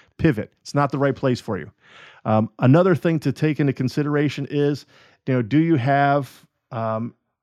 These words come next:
you know, do you have enough in your prospecting territory? It might be a really good thing. You might have a good fit for the number of accounts,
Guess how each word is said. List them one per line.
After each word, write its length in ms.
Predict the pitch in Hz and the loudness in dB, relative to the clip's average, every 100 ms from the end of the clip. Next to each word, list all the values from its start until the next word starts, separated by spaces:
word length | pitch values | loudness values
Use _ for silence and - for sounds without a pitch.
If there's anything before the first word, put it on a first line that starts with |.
| _ - | _ -6
you 100 | 131 | -4
know, 80 | |
do 120 | 113 156 | -2 0
you 100 | 147 | 2
have 140 | 135 | 2
enough 340 | 131 135 147 - | 4 2 0 2
in 140 | 170 | 4
your 120 | 151 139 | 6 4
prospecting 580 | 143 135 - 110 123 | 4 2 0 -4 -4
territory? 540 | 117 117 104 107 101 110 _ _ _ _ | -4 -4 -4 -6 -10 -14 _ _ _ _
It 100 | 143 | -2
might 220 | 139 160 147 | 2 2 6
be 100 | 151 | 6
a 60 | |
really 260 | 135 147 139 | 6 4 4
good 200 | 135 131 | 2 0
thing. 280 | 160 196 190 | -2 0 0
You 80 | |
might 160 | 135 127 | 0 0
have 160 | 131 120 | 0 -2
a 60 | |
good 200 | 110 120 | -2 -6
fit 280 | - 156 135 | -4 -6 -4
for 100 | 135 | -4
the 120 | 117 | 0
number 440 | 113 139 190 170 135 | 0 2 4 4 2
of 260 | - 117 | 2 0
accounts, 560 | 113 - 113 110 143 | 0 -2 -4 -4 -8